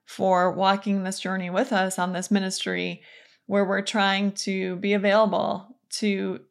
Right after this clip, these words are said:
put the word of God out into your, into your hands and so it's easily accessible to you and so that you have a closer relationship with God. So thank you for your part in joining us, and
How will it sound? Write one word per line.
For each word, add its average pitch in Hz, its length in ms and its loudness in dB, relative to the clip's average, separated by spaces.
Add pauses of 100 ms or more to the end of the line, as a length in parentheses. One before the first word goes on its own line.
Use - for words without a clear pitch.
(240)
put 214 200 -6
the 226 80 -2
word 202 280 2
of 202 100 -2
God 190 340 4
out 196 440 2
into 190 320 -4
your, 190 420 -4 (120)
into 196 280 -4
your 190 120 -6
hands 226 680 -4
and 180 440 -6 (440)
so 226 180 2
it's 214 160 2
easily 226 540 0
accessible 202 600 -2
to 226 160 -6
you 226 440 -2
and 208 180 0
so 208 100 -4
that 196 100 -2
you 226 80 -4
have 240 100 -4
a 240 60 -4
closer 208 400 -6
relationship 190 680 -4
with 185 180 -8
God. 185 440 -2 (420)
So 220 220 2
thank 226 340 2
you 247 140 0
for 208 140 -2
your 214 280 6
part 190 640 0 (320)
in 190 240 0
joining 202 400 4
us, 190 460 0 (460)
and 190 520 0